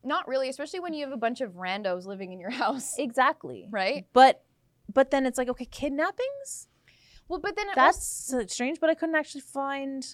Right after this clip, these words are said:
Speaker 1: But it's also not
Speaker 2: specifics.
Speaker 1: surprising, though, because it's like the porn industry, as we've talked about before, has great ties to human trafficking and sexually exploiting and abusing women. So why are we surprised that this Playboy mogul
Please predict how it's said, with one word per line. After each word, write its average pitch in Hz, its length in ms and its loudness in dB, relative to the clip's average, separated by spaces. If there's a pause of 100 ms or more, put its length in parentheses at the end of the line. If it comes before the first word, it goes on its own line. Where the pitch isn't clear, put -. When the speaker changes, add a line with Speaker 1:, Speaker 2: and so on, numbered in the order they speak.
(160)
Speaker 1:
But 320 100 -8
it's 370 100 -10
also 440 320 0
not 330 120 0
Speaker 2:
specifics. - 320 -4
Speaker 1:
surprising, 254 600 -2
though, 196 300 -4
because 220 380 -10
it's 220 160 -18
like 240 180 -4
the 214 80 -2
porn 269 400 -6
industry, 208 460 -6
as 196 120 -4
we've 214 140 -10
talked 220 300 -2
about 208 180 -2
before, 240 520 -4 (200)
has 226 320 -4 (560)
great 311 380 -4
ties 285 580 2
to - 80 -8
human 233 320 -6
trafficking 196 640 -4
and 180 140 -8 (260)
sexually 247 420 -2
exploiting 226 500 -6
and 214 80 -6
abusing 202 320 -12
women. 233 200 -12
So 220 80 -8
why 220 200 -2
are 302 60 -2
we 330 80 -10
surprised 233 400 -4
that 214 80 -12
this 202 160 -8
Playboy 226 640 -6
mogul 190 680 -2